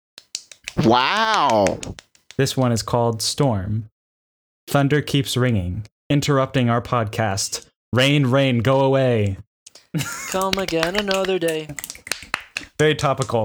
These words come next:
Speaker 2: because, uh, there's a storm, like, right before we were recording and during the beginning of recording, but now it's all gone away.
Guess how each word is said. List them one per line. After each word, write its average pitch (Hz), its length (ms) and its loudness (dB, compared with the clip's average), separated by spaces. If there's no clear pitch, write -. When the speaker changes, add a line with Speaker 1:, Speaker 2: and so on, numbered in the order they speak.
Speaker 2:
because, 113 580 -2
uh, 110 240 0
there's 120 300 0
a 117 60 2
storm, 117 420 0
like, 104 260 -2
right 113 260 -2
before 113 380 -2
we 117 100 -2
were 113 140 0
recording 107 680 -2
and 110 300 0
during 117 240 0
the 104 60 0
beginning 104 340 2
of 101 80 -4
recording, 101 460 -2
but 120 160 -4
now 180 180 0
it's 180 100 -6
all 175 120 0
gone 175 180 -4
away. 165 360 -4